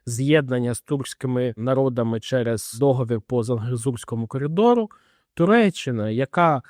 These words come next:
почала, офіційно заявила, що розпочне допомагати в переході Азербайджану до стандартів нато.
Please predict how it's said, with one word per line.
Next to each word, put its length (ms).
почала, 720
офіційно 540
заявила, 560
що 520
розпочне 560
допомагати 640
в 120
переході 800
Азербайджану 800
до 120
стандартів 680
нато. 500